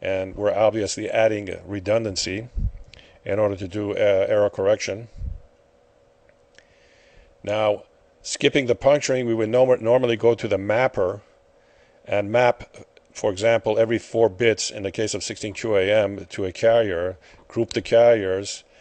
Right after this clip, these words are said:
and perform the inverse F F T on sixty-four carriers, including pilots and guard intervals and so forth. Add the cyclic prefix, and we have the O F D M symbol. The O F D M symbol would then contain,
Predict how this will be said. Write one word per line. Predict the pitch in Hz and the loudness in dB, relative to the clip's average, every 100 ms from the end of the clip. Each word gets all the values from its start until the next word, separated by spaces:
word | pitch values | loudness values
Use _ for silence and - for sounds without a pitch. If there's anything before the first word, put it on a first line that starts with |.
| _ _ - | _ _ -8
and | 95 101 101 | -2 0 0
perform | 110 - 110 | -4 0 0
the | 107 | 0
inverse | 107 107 107 - | -2 0 0 0
F | 98 | 0
F | 104 - | 0 -2
T | 110 | -4
on | 101 | -4
sixty-four | - 123 - 95 - 101 | -4 -8 -10 -10 -4 -4
carriers, | - 113 107 95 90 87 - - | 4 6 6 2 -6 -6 -12 -16
including | - 104 95 | -12 -10 -10
pilots | - 95 95 92 92 | -2 0 2 0 -6
and | 82 | -2
guard | 98 95 | 0 0
intervals | 92 87 87 | -2 -6 -8
and | 82 | -10
so | 76 82 | -14 -12
forth. | 82 90 _ _ _ - _ _ - | -12 -16 _ _ _ -20 _ _ -4
Add | 101 110 | 0 2
the | 107 | 0
cyclic | - 123 110 - | -4 -4 -6 -4
prefix, | 135 131 113 - | -4 -2 -4 -4
and | 107 | -6
we | 101 | 0
have | 113 | 0
the | 101 | 2
O | 101 | 2
F | 104 101 | 2 0
D | 98 | -4
M | 90 | -6
symbol. | - 131 101 78 - _ - - - _ _ _ _ _ - | 0 0 -2 -10 -12 _ -20 -20 -20 _ _ _ _ _ 0
The | 110 | 12
O | |
F | 131 123 | 12 12
D | 127 | 4
M | 120 | 0
symbol | - - 156 135 123 | 0 2 4 8 6
would | 113 98 | 6 0
then | 120 127 | 0 -2
contain, | 110 110 - 135 127 104 110 | -2 -4 2 4 6 4 -6